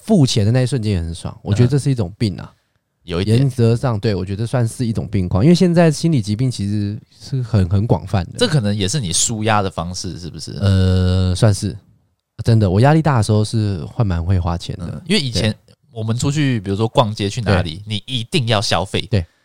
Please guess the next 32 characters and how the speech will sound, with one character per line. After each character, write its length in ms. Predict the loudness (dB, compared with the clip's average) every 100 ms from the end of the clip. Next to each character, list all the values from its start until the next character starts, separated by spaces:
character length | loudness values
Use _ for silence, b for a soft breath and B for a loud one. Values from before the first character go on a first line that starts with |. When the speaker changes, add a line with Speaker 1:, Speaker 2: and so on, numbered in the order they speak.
| _ _ _ 0
Speaker 1:
我 120 | 4
现 100 | 6
在 100 | 6
也 60 |
是 140 | 6 6
一 40 |
样 120 | 6
啊。 60 | 4
Speaker 2:
你 40 | 4
很， 60 |
很 80 | 4
少 220 | 6 4
说 180 | 4 2
出 300 | 4 2 2
门 240 | 0 -2 -6 _ _ -10
不 80 | 0
花 240 | 4 4
钱 240 | 2 -4 -4
的。 80 | 2
Speaker 1:
对， 180 | 2 2
我 140 | 4
会 100 | 6
觉 120 | 8 6
得 140 | 6
既 120 | 6
然 80 | 6
要 80 | 6
出 160 | 4 2
门， 260 | 2 0
为 100 | 0
什 120 | 0
么 140 | -2